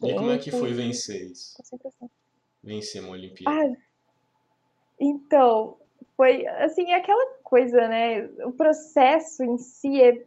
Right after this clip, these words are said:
Speaker 2: muito mais, é, legal de participar, muito mais de dar orgulho, assim, do que o resultado em si. Você vai, né, pensando, "Nossa,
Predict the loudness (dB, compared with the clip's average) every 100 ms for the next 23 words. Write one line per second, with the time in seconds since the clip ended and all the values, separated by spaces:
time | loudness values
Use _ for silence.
0 | _ -4 -2 -2 -4 -2 2 4 2 0
1 | -6 -12 -20 _ _ _ _ _ _ _
2 | -4 -2 0 -2 -2 -2 4 6 8 6
3 | 2 -4 -4 -2 4 4 2 -4 -4 -2
4 | -4 -8 -16 -14 0 6 8 8 4 -2
5 | 0 0 -2 -4 -8 -6 -8 -8 -4 -2
6 | 2 4 4 2 -2 0 2 0 -4 -6
7 | -4 -2 4 4 4 -2 -2 -2 0 0
8 | -2 -4 -12